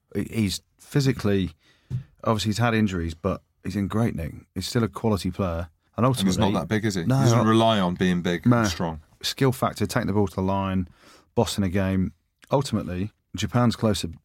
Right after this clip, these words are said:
Speaker 1: it sounds like stating the obvious, but J-, Japan's closer to Australia. And then obviously you, you look at a little Super Rugby team before the World Cup.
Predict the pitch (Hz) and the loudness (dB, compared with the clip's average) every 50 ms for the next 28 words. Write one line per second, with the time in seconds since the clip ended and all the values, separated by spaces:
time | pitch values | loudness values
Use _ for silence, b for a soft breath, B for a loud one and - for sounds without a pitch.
0 | _ _ - 80 - - - - _ _ _ _ _ - - 98 90 87 76 85 | _ _ -12 -12 -10 -10 -12 -12 _ _ _ _ _ -10 -6 -4 -4 -4 -4 -6
1 | - - - - 87 64 73 87 90 73 78 76 - - - - - - - _ | -8 -8 -8 -8 -6 -6 -6 -6 -6 -6 -8 -8 -8 -10 -12 -12 -14 -18 -20 _
2 | - - - 98 87 - 117 117 107 - - 113 104 92 - 90 80 - - 101 | -20 -14 -10 -6 -2 -2 0 0 -2 -2 0 0 0 0 -2 -6 -6 -4 -4 -2
3 | 92 87 - _ _ _ _ - 95 - - 104 95 92 90 90 98 101 - _ | -2 -4 -6 _ _ _ _ -10 -8 -6 -4 -4 -2 -2 -2 -2 -4 -6 -8 _
4 | _ _ _ _ _ _ _ _ - 92 92 95 95 92 82 85 - - 92 90 | _ _ _ _ _ _ _ _ -8 -4 -2 -2 -2 -2 -2 -4 -4 -4 -2 -2
5 | 90 87 82 - - 90 92 - - - 98 90 - 98 67 - - - _ - | -2 -2 -4 -6 -6 -6 -4 -4 -4 -6 -8 -6 -4 -4 -6 -6 -8 -12 _ -12
6 | - - - - - 95 - - - - 104 90 101 98 98 90 101 87 - 107 | -8 -6 -4 -4 -2 -4 -4 -4 -4 -4 -4 -2 -2 -2 -2 -2 -4 -4 -4 -4
7 | 95 85 85 87 101 95 92 90 92 90 82 - - 104 95 | -4 -4 -4 -4 -4 -2 -2 -2 -4 -4 -6 -6 -8 -8 -8